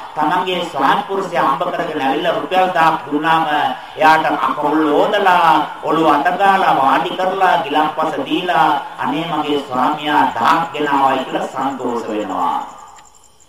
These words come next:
බැරි වෙලාවත් පහුවෙන්ද රුපියල් තුන්සීයක් දුන්න ගමන් ඉතුරු අටසීයට මොකද උනේ කියලා එදා බඳුත් නෑ, මොකවත් නෑ, පැදුරුත් නෑ. මේ මිනිස්සයා එළියේ පිළිකන්නේ වාඩි වෙලා කල්පනා කරනවා.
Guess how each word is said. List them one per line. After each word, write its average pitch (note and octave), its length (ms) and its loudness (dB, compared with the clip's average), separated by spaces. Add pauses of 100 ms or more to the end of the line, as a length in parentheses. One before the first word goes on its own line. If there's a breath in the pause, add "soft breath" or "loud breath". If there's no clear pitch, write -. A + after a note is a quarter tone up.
(220 loud breath)
බැරි D#3 280 2
වෙලාවත් G3+ 500 4
පහුවෙන්ද F3 380 0
රුපියල් D#3+ 400 0
තුන්සීයක් F3+ 560 0
දුන්න D3+ 180 -4
ගමන් D3+ 420 0 (300)
ඉතුරු F#3 320 0
අටසීයට A3 580 0
මොකද F3+ 400 0
උනේ E3 300 -4
කියලා F3+ 260 -2
එදා D#3 220 4
බඳුත් E3+ 460 0
නෑ, E3+ 280 0
මොකවත් F3+ 380 0
නෑ, D#3 240 -2
පැදුරුත් F3 400 -2
නෑ. D3 340 -2 (180)
මේ D3+ 200 -4
මිනිස්සයා D#3 480 -2
එළියේ D#3 340 -2
පිළිකන්නේ D3 600 -4
වාඩි D3 320 0
වෙලා C#3+ 240 2
කල්පනා C#3+ 560 -2
කරනවා. C3 520 0